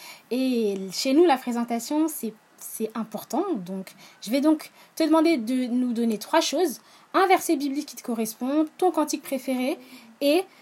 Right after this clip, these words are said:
euh, ton personnage biblique préféré. Sens-toi libre de nous expliquer pourquoi rapidement.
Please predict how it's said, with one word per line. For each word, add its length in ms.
euh, 440
ton 160
personnage 460
biblique 260
préféré. 540
Sens-toi 340
libre 260
de 80
nous 140
expliquer 340
pourquoi 460
rapidement. 540